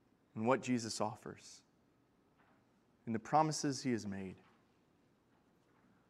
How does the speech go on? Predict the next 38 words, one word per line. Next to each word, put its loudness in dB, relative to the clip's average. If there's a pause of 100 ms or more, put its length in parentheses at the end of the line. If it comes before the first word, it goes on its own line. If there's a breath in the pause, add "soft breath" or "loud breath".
(1160)
The -6
second 12
thing 12
it 12
says, 12
it 12
means 12
that 12
you 12
identify 12
with 12
the 8
person 12
of 10
Jesus 8
Christ. 12 (520)
Do -2
you 4
see 6
that? 12 (360 soft breath)
He's 8
saying, 12
"Okay, 12
you, 8
I'm 12
giving 12
you 12
the 12
power 12
of 12
my 12
name. 12 (440 soft breath)
That 12
means 12
you 12
believe 12
in 12
me, 10